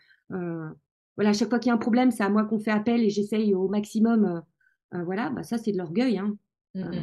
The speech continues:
Speaker 1: voilà, le monde ne peut pas tourner sans, sans moi, oui, bien sûr. Euh, avec tout, voilà, tous les déboires que ça peut apporter après, euh, voilà, que ce soit dans le boulot, parce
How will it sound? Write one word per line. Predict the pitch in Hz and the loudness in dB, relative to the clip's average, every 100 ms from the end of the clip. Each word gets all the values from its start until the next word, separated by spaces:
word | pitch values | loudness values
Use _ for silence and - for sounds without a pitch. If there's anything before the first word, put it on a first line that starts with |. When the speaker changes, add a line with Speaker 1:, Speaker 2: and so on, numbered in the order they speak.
| - | -6
Speaker 1:
voilà, | 208 202 | -10 -8
le | 190 | -2
monde | 208 | 0
ne | |
peut | 208 202 | 0 -2
pas | 202 | -4
tourner | 196 190 | -2 0
sans, | 190 202 190 180 | 0 -2 -4 -4
sans | - | -6
moi, | 185 226 285 | -2 -2 -2
oui, | 240 202 | -4 -4
bien | 208 240 | -2 -4
sûr. | 233 214 202 160 - _ _ _ _ _ _ _ _ _ _ _ - | -4 -6 -4 -8 -16 _ _ _ _ _ _ _ _ _ _ _ -10
Euh, | |
avec | 160 156 160 202 202 | -8 -6 2 2 2
tout, | 208 214 202 | -4 -2 -2
voilà, | 180 185 151 | -2 -2 -2
tous | 233 | 2
les | 233 | 4
déboires | 208 208 233 | 4 4 0
que | - 208 | 0 -4
ça | 202 | -2
peut | 202 | -4
apporter | 196 170 - | -6 -8 -6
après, | 208 151 - 202 | -4 -4 -4 -4
euh, | 170 151 - _ - | -4 -8 -12 _ -10
voilà, | 170 | -8
que | 151 | -8
ce | 170 | -8
soit | 185 | -6
dans | 170 170 | -4 -4
le | |
boulot, | 160 180 208 220 | -4 -2 -2 -2
parce | 160 | -8